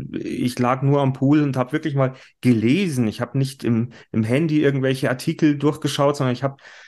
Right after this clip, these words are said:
extra, ich hab mir Bücher gekauft und konnte mal in Ruhe lesen. Und das hab ich auch schon lange, lange nicht mehr gemacht.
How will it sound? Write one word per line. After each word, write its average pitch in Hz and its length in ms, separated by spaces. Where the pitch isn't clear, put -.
extra, 135 520
ich 123 140
hab 135 120
mir 127 120
Bücher 151 360
gekauft 151 420
und 131 240
konnte 156 300
mal 135 240
in 107 140
Ruhe 156 540
lesen. 147 380
Und 107 80
das 107 140
hab 127 80
ich - 140
auch 156 140
schon 117 240
lange, 147 280
lange 147 180
nicht 139 180
mehr 135 100
gemacht. 127 400